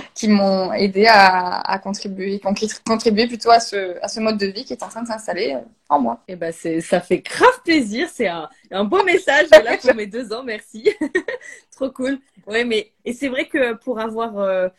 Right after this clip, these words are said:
Speaker 2: euh, senti, du coup, la, la crème multivitaminée, euh, elle sent
Speaker 1: Mais
Speaker 2: vraiment
Speaker 1: complètement.
Speaker 2: le,
Speaker 1: Mais ouais,
Speaker 2: le
Speaker 1: ça
Speaker 2: jus
Speaker 1: sent,
Speaker 2: de
Speaker 1: ça
Speaker 2: fruits,
Speaker 1: sent
Speaker 2: non ?
Speaker 1: vraiment le, ah, la bonne humeur. <laughs> Je sais pas comment, je te jure. Moi, j'étais
Speaker 2: Ouais.
Speaker 1: pas du style, enfin, tu vois, j'avais une crème, euh, de, je,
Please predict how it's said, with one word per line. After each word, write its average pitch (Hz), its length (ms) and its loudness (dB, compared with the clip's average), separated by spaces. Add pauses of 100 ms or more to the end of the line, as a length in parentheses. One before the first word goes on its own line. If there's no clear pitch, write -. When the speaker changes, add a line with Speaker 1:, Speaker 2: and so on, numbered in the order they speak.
(220)
Speaker 2:
euh, 175 420 0
senti, 247 480 -8
du 233 160 -2
coup, 254 140 -4
la, 196 180 6
la 180 140 4
crème 226 260 -4
multivitaminée, 208 1000 2
euh, 190 60 6
elle 185 200 2
sent - 220 -8
Speaker 1:
Mais 208 80 -6
Speaker 2:
vraiment 220 220 4
Speaker 1:
complètement. 247 400 4
Speaker 2:
le, 185 40 0
Speaker 1:
Mais 240 120 2
ouais, 349 180 -2
Speaker 2:
le - 60 0
Speaker 1:
ça 233 80 6
Speaker 2:
jus - 60 -2
Speaker 1:
sent, 220 100 0
Speaker 2:
de 196 60 -2
Speaker 1:
ça 294 120 -2
Speaker 2:
fruits, 285 100 2
Speaker 1:
sent 254 60 4
Speaker 2:
non ? 208 120 0
Speaker 1:
vraiment 269 280 -2
le, 214 360 0 (120)
ah, 262 120 2
la 233 120 2
bonne 233 280 -2
humeur. 247 360 4
<laughs> 381 40 0
Je - 60 -6 (140)
sais 311 80 -2
pas 320 200 4 (120)
comment, 302 180 4
je 285 320 -2
te 254 60 -4
jure. 277 340 -4
Moi, 247 160 -2
j'étais 277 200 -6
Speaker 2:
Ouais. 220 180 2
Speaker 1:
pas 214 180 4
du 277 80 -10
style, 277 400 -10
enfin, 202 280 -2
tu - 140 -20 (120)
vois, 240 80 -4
j'avais 208 180 -2
une 214 140 -4
crème, 247 360 -4
euh, 208 600 -4
de, 214 200 -8
je, 208 120 -10